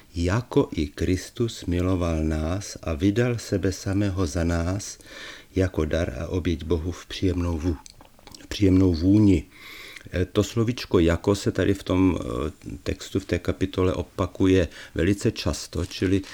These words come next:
já to vnímám tak, když něco přirovnáváme jako, tak chceme vy-, vyjádřit smysl, eh, toho pojmu, čili, eh,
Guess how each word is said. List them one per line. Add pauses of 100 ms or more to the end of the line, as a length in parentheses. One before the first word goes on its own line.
(300)
já
to
vnímám
tak,
když
něco
přirovnáváme
jako,
tak
chceme
vy-, (120)
vyjádřit
smysl, (600)
eh,
toho
pojmu,
čili,
eh,